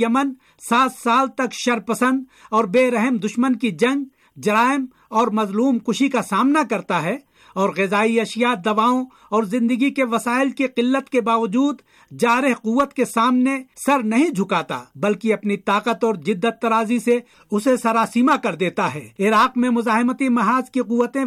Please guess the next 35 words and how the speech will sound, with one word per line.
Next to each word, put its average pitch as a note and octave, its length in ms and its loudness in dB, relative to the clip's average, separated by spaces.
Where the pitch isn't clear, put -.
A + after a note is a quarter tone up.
واضح G#3+ 260 0
اور A3 140 0
دو A3+ 200 2
ٹوک D4 360 2
انداز A#3+ 400 0
میں A#3+ 200 2
غاصب A3+ 360 0
امریکہ A3 360 0
اور A#3 160 2
اس G#3+ 140 -6
کے A#3+ 200 0
ایجنٹ A3 380 -2
داعش G#3+ 300 0
کو A3+ 200 2
پسپا B3 560 0
کر B3 100 0
رہی A3 340 0
ہیں C4+ 120 -2
اور G3+ 180 0
امریکہ G#3+ 440 0
اس A3 260 0
کے A3+ 100 0
حواریوں G#3 520 -2
کی A#3 160 0
ہر G3+ 120 -2
طرح A3+ 300 -2
کی A#3 160 -4
شرانگیزی A#3 720 0
اور A3+ 160 2
مداخلت G#3+ 640 -2
کا B3 60 0
جواب G#3+ 420 -2
دینے B3+ 240 2
کے B3+ 160 0
لیے A#3 280 0